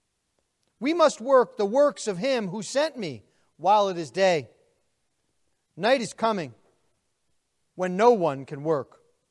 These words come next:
As long as I am in the world, I am the light of the world." Having said these things, he spit on the ground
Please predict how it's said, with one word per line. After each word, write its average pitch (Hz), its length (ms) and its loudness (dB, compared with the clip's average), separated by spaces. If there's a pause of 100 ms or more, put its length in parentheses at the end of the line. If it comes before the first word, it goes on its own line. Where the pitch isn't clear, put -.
(680)
As 208 140 -4
long 330 340 4
as 262 100 0
I 285 140 2
am 269 140 0
in 277 100 -4
the 269 80 -2
world, 196 500 -2 (200)
I 285 420 -2
am 185 520 -6
the 175 120 -2
light 175 640 -2 (140)
of 170 140 -8
the 165 60 -6
world." 156 460 0 (1500)
Having 214 240 0
said 262 260 2
these 220 180 -10
things, 185 360 -8 (180)
he 214 100 -14
spit - 400 -12
on 302 140 -4
the 302 80 -4
ground 170 520 -4